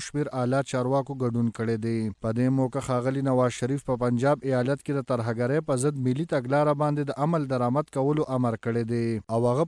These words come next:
په ایالت کې د کلدم مذهبي تندرویه تنظیمونو په ضد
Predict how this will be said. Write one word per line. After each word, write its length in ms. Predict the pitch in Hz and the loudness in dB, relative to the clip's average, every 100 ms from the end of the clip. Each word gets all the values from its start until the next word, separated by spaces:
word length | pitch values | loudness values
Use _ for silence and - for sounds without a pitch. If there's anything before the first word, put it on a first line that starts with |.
| 170 | 0
په 80 | 147 | 0
ایالت 340 | 135 131 156 - | 0 2 0 -2
کې 220 | 180 170 | -2 -2
د 100 | 156 | 0
کلدم 380 | 131 127 151 170 160 | 0 0 2 2 0
مذهبي 340 | 127 131 170 165 | 0 0 0 0
تندرویه 420 | 135 143 165 160 | 2 4 4 2
تنظیمونو 500 | 143 120 120 151 175 160 | 0 0 0 0 0 0
په 100 | 147 | 0
ضد 120 | 170 | -2